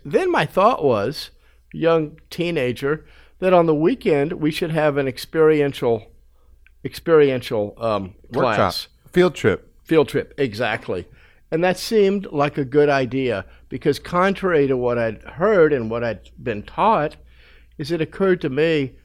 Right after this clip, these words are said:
Speaker 1: that these medicines, when used right, correctly, properly, had a lot of intelligence to them
Speaker 2: Mm-hmm.
Speaker 1: and were worthwhile. I was quite shocked. So if we move forward a number of years, to say the late eighties,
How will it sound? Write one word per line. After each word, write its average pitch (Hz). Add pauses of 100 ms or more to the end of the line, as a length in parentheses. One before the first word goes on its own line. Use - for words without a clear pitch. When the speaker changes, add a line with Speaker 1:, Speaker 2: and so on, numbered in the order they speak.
(200)
Speaker 1:
that 131 (100)
these 135
medicines, 135
when 127
used 127
right, 123 (320)
correctly, 123 (100)
properly, 120 (880)
had -
a 131
lot 123
of 101
intelligence 98
to 110
them 82
Speaker 2:
Mm-hmm. 71
Speaker 1:
and 104
were 104
worthwhile. 95
I 110
was 107
quite -
shocked. - (320)
So 185
if -
we 185
move 170
forward 175
a 110
number 120
of 104
years, 110 (1300)
to 139
say 160
the 131
late 139
eighties, 120